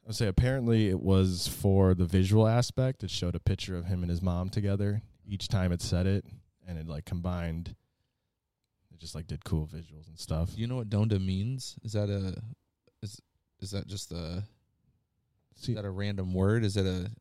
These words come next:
Speaker 2: a word in another language? Is it something he just created?
Speaker 1: I just think that's her name.
Speaker 2: That's her name?
Speaker 1: Yeah, I think that that's, like, that's his mom's name, like, Don-, Donda West.
Speaker 2: Oh, I didn't
Speaker 1: Or
Speaker 2: know
Speaker 1: maybe
Speaker 2: that.
Speaker 1: not West, but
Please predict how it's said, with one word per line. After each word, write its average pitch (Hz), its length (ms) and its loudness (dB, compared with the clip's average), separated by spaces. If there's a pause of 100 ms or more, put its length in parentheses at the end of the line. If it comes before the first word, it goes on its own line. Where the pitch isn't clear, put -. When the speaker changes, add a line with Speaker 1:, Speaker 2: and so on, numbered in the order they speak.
Speaker 2:
a 92 40 -4
word 92 280 -4
in 95 120 -4
another 90 200 -6
language? 110 580 -4
Is 101 200 -8
it 98 180 -4 (140)
something 98 340 -8
he 101 80 -4
just - 220 -12
created? 104 420 -8 (640)
Speaker 1:
I 104 120 0
just 147 220 -2
think 85 140 -2
that's 82 200 -2
her 80 100 -2
name. 90 400 0 (420)
Speaker 2:
That's 101 140 -10
her 98 180 -2
name? 135 300 -4 (140)
Speaker 1:
Yeah, 90 300 0
I - 60 -20
think 113 160 -2
that 98 140 -2
that's, 87 240 -4 (100)
like, 90 200 -8
that's 85 180 -6
his 87 100 -4
mom's 85 300 -4
name, 76 120 -6
like, 87 160 -8
Don-, 90 300 0 (100)
Donda 95 400 2
West. 90 600 0 (340)
Speaker 2:
Oh, 98 240 -6 (500)
I - 60 -12
didn't 92 100 -4
Speaker 1:
Or 98 60 4
Speaker 2:
know 101 40 4
Speaker 1:
maybe 98 240 6
Speaker 2:
that. 82 100 -4 (300)
Speaker 1:
not 82 220 -6
West, 67 380 -8
but 60 160 -10